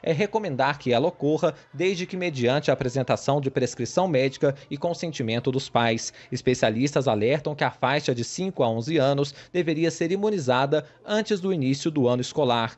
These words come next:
Na maioria dos estados, as aulas presenciais começam em fevereiro e a tendência é que as crianças voltem às aulas apenas com a primeira dose aplicada.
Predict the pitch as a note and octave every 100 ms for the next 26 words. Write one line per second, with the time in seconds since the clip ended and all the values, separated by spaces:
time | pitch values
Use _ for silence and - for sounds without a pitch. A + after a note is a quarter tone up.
0 | - - C3 B2+ B2 A#2 A#2 A2+ D3 -
1 | A#2+ C3+ D#3+ - - D#3 C3+ B2+ C#3 A#2+
2 | E3 E3 D#3+ C#3+ A#2+ A#2 C#3+ D3 C3 B2+
3 | C#3 D#3+ D#3+ E3+ F#3 D3+ D#3+ C#3 - -
4 | C3 A#2 - F#3+ D#3+ D3 D3+ E3+ D3 -
5 | - C#3 D3+ D3 A3 G3+ C#3+ C#3+ D#3+ D3
6 | C3 D#3 G#3 A3 A3 E3 B2 C#3 C#3+ C#3+
7 | - - A#2+ - D#3+ E3+ E3 D#3+ D3 C#3+
8 | C#3 C#3 D3+ G#3+ A3 C3+ A2+ A#2+ A2+ D3+
9 | E3 A#2 G2+ -